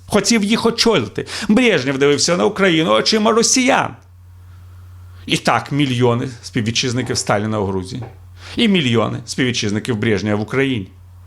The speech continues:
І не треба думати, що від одного рішення про незалежність змінюється погляд. Вся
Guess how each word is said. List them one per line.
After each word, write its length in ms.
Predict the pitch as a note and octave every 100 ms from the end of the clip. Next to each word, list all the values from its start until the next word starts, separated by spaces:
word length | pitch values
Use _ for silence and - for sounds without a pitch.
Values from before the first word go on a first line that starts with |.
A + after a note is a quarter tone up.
| - - - - - - - - - - - - -
І 260 | E3+ D3
не 120 | C3 A#2+
треба 260 | D3+ C#3
думати, 340 | C3+ A2+ G2 G2
що 220 | - G#2
від 180 | G#2 -
одного 420 | A2 A#2+ A#2+ A2
рішення 420 | A2 - A2 G2
про 220 | - G#2
незалежність 840 | G2+ F#2+ G2+ D3+ C3 F#2 - - - - - -
змінюється 720 | G#2 A2 A#2+ A#2+ A#2 A#2 A#2
погляд. 540 | - G#2 E2+ E2+ C#2+ - - - - - - - - - - - - - - - - - - - -
Вся 360 | - - B2